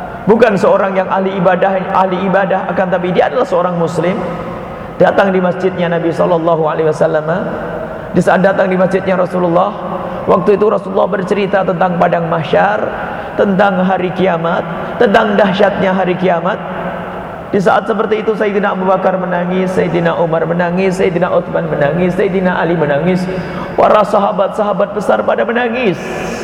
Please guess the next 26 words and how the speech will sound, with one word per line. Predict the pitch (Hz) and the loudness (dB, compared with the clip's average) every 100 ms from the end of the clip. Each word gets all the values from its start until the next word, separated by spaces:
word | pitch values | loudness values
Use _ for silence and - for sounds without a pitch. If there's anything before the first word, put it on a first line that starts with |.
| - - - - | -8 -10 -6 0
Dengar | 180 180 160 139 131 123 - - - - - - - - - - - - - | 2 4 2 2 0 -4 -6 -6 -6 -6 -6 -8 -10 -10 -12 -12 -12 -14 -2
cerita | 180 196 240 208 180 | 2 4 2 2 2
Nabi | 170 170 | 2 0
Muhammad | 165 165 165 147 | 0 0 0 -2
tentang | 156 156 151 131 | -2 0 -2 0
dahsyatnya | - 160 135 - - - 170 139 | 2 2 2 2 2 2 2 2
padang | 147 156 147 | 2 2 2
mahsyar | 156 156 156 143 | 0 0 2 2
dan | 147 143 | 2 2
dahsyatnya | 131 135 - 151 - 151 | 2 2 2 2 2 0
akhirat. | - 135 147 131 - - - - - - - - | 0 0 0 0 -4 -10 -10 -10 -12 -12 -12 0
Karena | 190 202 220 | 2 4 2
orang-orang | 214 214 214 208 | 2 0 0 0
besar | 208 220 220 | 0 0 0
ini | |
pada | 220 214 214 | 0 0 0
nangis, | 226 190 196 185 - - | 0 0 0 -2 -4 -2
ada | 196 196 | 2 4
orang | 196 202 196 | 2 0 0
awam, | 190 208 180 165 | 0 0 -2 0
orang | - 175 | -2 2
badui, | 170 151 175 170 | 2 2 2 2
orang | 160 156 | 0 0
pegunungan | 151 160 151 156 | 0 0 0 0
tadi, | 143 139 - | 0 0 -2
awam. | 214 226 233 - 131 120 | 0 0 0 -2 -2 -4